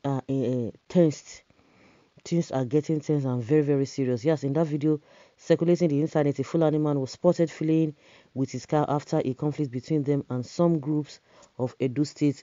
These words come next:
boys. A journalist who posted the video confronted the Fulani man and asked him what the matter was. The Fulani man cried as he lamented his ordeal with groups of Edo boys. According to him, the Edo boys allegedly robbed him in his,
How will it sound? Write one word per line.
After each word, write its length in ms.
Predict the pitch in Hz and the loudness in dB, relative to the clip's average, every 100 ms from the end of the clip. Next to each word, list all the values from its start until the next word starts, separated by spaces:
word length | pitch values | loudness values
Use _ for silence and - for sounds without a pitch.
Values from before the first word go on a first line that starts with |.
| - | -8
boys. 460 | 104 120 - - - | -2 -2 -2 -10 -10
A 60 | 123 | -4
journalist 480 | 165 165 160 165 156 | 0 2 2 0 -2
who 100 | 160 | -6
posted 380 | 151 - 156 | -6 -2 -2
the 60 | 135 | -2
video 280 | 127 147 151 | -4 -4 -4
confronted 560 | 135 123 147 143 151 | -4 -6 -6 -2 0
the 160 | 135 123 _ _ - - _ | 0 -4 _ _ -20 -20 _
Fulani 400 | - 208 185 180 | 0 4 6 6
man 220 | 175 160 | 4 2
and 140 | 143 - | 0 -2
asked 280 | 170 - - | -4 -4 0
him 240 | 170 160 - _ _ - | 0 0 -6 _ _ -10
what 320 | 131 175 185 | 0 2 2
the 200 | 127 139 | 0 0
matter 340 | 151 151 156 | 0 0 0
was. 260 | 135 127 - | 0 -2 -2
The 100 | 127 | -6
Fulani 360 | - 160 151 156 | -2 0 0 0
man 220 | 147 143 | 0 -2
cried 320 | - 147 143 - | -2 -2 -2 -4
as 260 | 127 - - | -8 -8 -6
he 140 | 123 | -2
lamented 640 | 127 135 147 147 151 139 - _ _ | 0 2 0 0 0 -2 -6 _ _
his 160 | 123 - | -20 -4
ordeal 400 | 127 120 143 135 - | -2 0 0 -2 -4
with 220 | 123 120 | -8 -8
groups 260 | - 147 - | -4 -4 -2
of 160 | 123 - | -8 -6
Edo 360 | 123 107 143 139 _ _ _ _ _ | -6 -2 -4 -4 _ _ _ _ _
boys. 460 | 113 135 117 101 - | -2 2 2 0 -6
According 360 | 127 220 262 240 | -2 0 2 2
to 120 | 175 | 2
him, 220 | 185 160 | 2 2
the 140 | 143 | 2
Edo 260 | 135 143 175 | 2 2 2
boys 320 | 151 160 160 | 4 4 2
allegedly 480 | 117 147 147 147 147 | 0 0 0 0 0
robbed 440 | 139 147 - - - _ _ _ _ | 2 0 -2 -12 -20 _ _ _ _
him 340 | - 147 143 - | 0 2 2 -2
in 140 | 123 | -2
his, 420 | 127 - - - | -2 -4 -14 -20